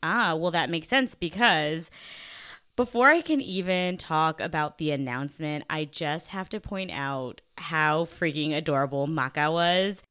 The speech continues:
She was so anxious and giddy and nervous, and she just kept, like, holding on to Barbara and, like, she, there was, like, a point where she's like, "Is it time? Can we say it? Like, can we do it?" And they're like, "No, no, <laughs> hold on."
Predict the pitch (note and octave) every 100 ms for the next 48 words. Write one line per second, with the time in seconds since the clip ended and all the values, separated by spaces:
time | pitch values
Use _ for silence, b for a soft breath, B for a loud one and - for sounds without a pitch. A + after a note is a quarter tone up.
0 | _ _ - - G#3 G#3 A3+ D4 - F#3+
1 | G3 - D#3 F3+ G3+ G3+ A3 - - G3+
2 | F3+ E3 D#3+ F3 F#3+ G#3 - F#3 F#3 D#3
3 | E3 E3+ F#3 G3 G#3+ - G#3 G#3 B3 -
4 | D4 D#4 D#4 E4 - G3 G3 A#3+ F3 F3+
5 | A3+ F#3+ D3+ D3+ E3+ G3+ A3 A#3 A3 G3
6 | F3 F3 - _ - D4+ - A#3+ - B
7 | B B3+ D#4 G4 F4 - G#3 F#3+ G3+ B3
8 | A#3 A#3 G#3 b b A#3+ A3+ G#3+ F#3 G3+
9 | D4+ C#4+ A3+ A3+ F#3 G#3 G#3 A3+ B3+ A3
10 | G#3+ G3 A#3+ D4+ C4 B3 A#3+ A#3+ B3+ B3
11 | A#3 - - F4 A#3 A#3 A3 G3+